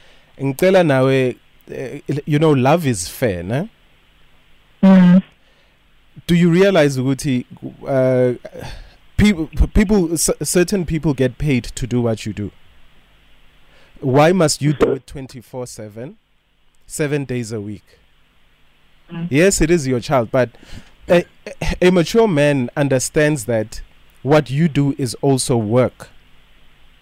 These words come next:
Speaker 1: Why are you not allowed to rest? Why can he rest on a Sunday?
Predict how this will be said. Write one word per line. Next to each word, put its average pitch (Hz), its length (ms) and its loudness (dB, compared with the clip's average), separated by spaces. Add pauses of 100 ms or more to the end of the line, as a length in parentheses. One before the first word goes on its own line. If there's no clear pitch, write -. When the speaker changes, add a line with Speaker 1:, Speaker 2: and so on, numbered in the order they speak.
(600)
Speaker 1:
Why 151 360 4
are 170 160 2
you 147 220 2
not 139 180 2
allowed 117 320 2
to - 140 -6
rest? 110 360 -4
Why 131 260 4
can 156 220 0
he 147 240 0
rest 123 320 0
on 123 140 2
a 110 60 -4
Sunday? 107 400 -4